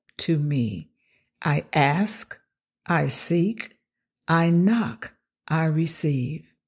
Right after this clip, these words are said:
Preparation is the key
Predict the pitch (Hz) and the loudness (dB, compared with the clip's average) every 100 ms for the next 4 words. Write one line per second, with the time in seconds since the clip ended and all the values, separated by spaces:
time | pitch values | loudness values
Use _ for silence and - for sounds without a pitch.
0 | _ _ _ _ _ _ _ _ - 185 | _ _ _ _ _ _ _ _ 0 0
1 | 180 156 175 202 - 233 233 240 - _ | 2 2 4 4 2 0 -2 -4 -12 _
2 | _ _ _ _ _ - 180 156 175 170 | _ _ _ _ _ 0 2 2 0 -2
3 | - 190 147 160 | 0 2 0 -4